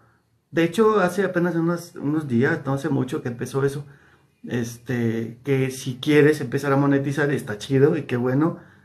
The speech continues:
pero, exacto, sí, así es, eso dijeron, Lucy,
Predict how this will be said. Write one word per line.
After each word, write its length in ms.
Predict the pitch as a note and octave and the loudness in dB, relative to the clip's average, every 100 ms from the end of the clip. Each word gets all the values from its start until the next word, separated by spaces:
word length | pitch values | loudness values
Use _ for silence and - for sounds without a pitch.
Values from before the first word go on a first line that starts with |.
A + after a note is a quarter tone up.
| _ _ _ _ - | _ _ _ _ 2
pero, 540 | F3+ F3 E3+ G#3 - _ _ _ _ _ _ _ _ _ | 4 6 2 -2 -10 _ _ _ _ _ _ _ _ _
exacto, 460 | C#3+ C#3 C#3+ - G3+ | -6 -4 -6 -4 -6
sí, 200 | G#3 G#3 | 0 0
así 220 | G#3 G3+ | 2 0
es, 120 | G#3 | 0
eso 220 | F#3 G#3 | 0 2
dijeron, 420 | F#3+ D#3+ F3 F#3+ | 2 2 0 0
Lucy, 340 | F3 E3+ E3+ | 0 -2 -4